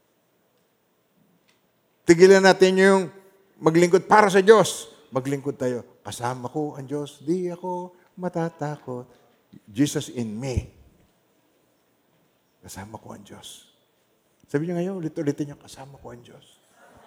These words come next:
Salamat sa Kanya. Mahabagin ng Diyos. Napakarami na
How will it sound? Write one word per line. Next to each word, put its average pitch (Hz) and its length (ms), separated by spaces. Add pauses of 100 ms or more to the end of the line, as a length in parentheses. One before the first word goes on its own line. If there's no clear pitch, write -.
(640)
Salamat 131 520
sa 131 120
Kanya. 104 320 (1200)
Mahabagin 120 560
ng 110 160
Diyos. - 480 (720)
Napakarami 131 1120
na 113 160